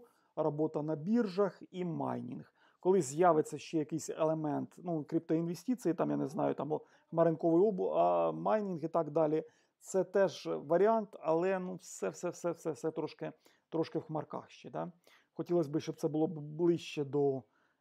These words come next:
до землі. І це буде ближче, скоріше, в наступні, наступні два роки. Тому не дивимося і не боїмося тих кровавих сліз, як ми га-, кажемо, які ми бачимо на WorldCoin Index. Все буде добре. Ідемо далі, навіть якщо,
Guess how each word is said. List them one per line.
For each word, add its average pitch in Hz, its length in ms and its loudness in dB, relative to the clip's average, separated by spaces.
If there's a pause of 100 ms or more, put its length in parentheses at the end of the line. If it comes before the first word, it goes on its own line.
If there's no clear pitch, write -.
до 143 160 -2
землі. 135 440 -2 (380)
І 170 140 -4
це 185 200 0
буде 180 240 0
ближче, 170 380 -2
скоріше, 156 380 -4
в 135 40 -6
наступні, 147 600 -8
наступні 151 420 -6
два 143 220 0
роки. 135 340 -8 (340)
Тому 196 220 2
не 180 140 2
дивимося 175 460 2
і 156 40 2
не 160 100 0
боїмося 160 460 2
тих 151 240 -4
кровавих 151 540 4
сліз, 156 360 -6
як 143 160 -4
ми 147 120 -4
га-, 139 120 -2
кажемо, 143 460 -4 (260)
які 160 220 -2
ми 151 120 0
бачимо 143 580 -2 (380)
на 156 120 0
WorldCoin 170 600 -2
Index. 202 200 0
Все - 380 -4
буде 143 260 -2
добре. 180 440 2 (460)
Ідемо 160 380 0
далі, 147 280 2
навіть 160 280 2
якщо, 165 720 -4